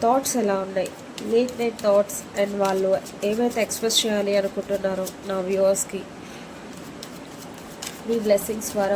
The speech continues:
వాళ్ళ రిలేషన్‌షిప్‌ని బ్లెస్ చేసి వాళ్ళ మెసేజెస్ అనేవి మా వరకు రీచ్ అయ్యేలా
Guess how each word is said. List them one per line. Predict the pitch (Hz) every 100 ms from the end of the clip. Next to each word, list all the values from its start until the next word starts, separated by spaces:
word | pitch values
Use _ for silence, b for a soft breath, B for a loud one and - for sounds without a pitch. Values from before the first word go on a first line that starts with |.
| 196
వాళ్ళ | 196
రిలేషన్‌షిప్‌ని | 185 202 226 233 - 220 208
బ్లెస్ | 208 233 240
చేసి | 214 - 202
వాళ్ళ | 196 190 185 180 -
మెసేజెస్ | 202 247 247 247 226
అనేవి | 214 214 202
మా | 185
వరకు | 190 190 196
రీచ్ | 202 214
అయ్యేలా | 202 196